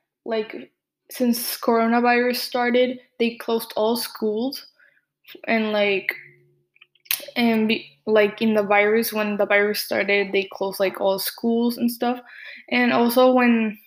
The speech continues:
people go outside, the whole entire population wears masks to stay safe, and they don't have much contact with people. And that's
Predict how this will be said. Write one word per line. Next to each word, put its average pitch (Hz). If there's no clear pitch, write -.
people 240
go 226
outside, 220
the 220
whole 226
entire 226
population 214
wears 208
masks 196
to 226
stay 214
safe, 208
and 220
they 226
don't 226
have 220
much 214
contact 208
with 208
people. 254
And 220
that's 220